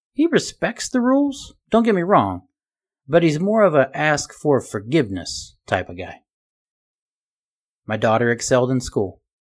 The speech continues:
through high school, and graduated top of her class in college. My son, he respects the importance of school. He knows it's important, but he could take it or leave it. My daughter is reserved in social situations.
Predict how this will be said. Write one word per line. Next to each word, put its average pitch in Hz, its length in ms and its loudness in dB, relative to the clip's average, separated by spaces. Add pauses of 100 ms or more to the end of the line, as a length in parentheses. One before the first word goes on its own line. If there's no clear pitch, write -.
(360)
through 143 160 2
high 160 200 2
school, 101 340 -6
and 104 140 -6
graduated 127 580 -2
top 127 240 0
of 123 100 -2
her 131 80 -2
class 147 400 0
in 160 80 -6
college. 135 540 -6 (840)
My 120 120 -2
son, 180 420 0 (560)
he 214 140 0
respects - 580 -4
the 135 120 0
importance 113 500 -2
of 98 100 -10
school. 127 480 -4 (180)
He 165 140 -2
knows 104 220 0
it's - 160 -10
important, 156 540 -4 (680)
but 196 140 0
he 277 80 4
could - 160 -4
take 92 240 -4
it 92 80 -8
or 95 80 -8
leave 92 240 -10
it. - 80 -12 (2500)
My 117 140 -4
daughter 131 560 2
is 127 280 2
reserved 127 500 4
in 143 100 0
social 139 460 -4
situations. 95 840 -10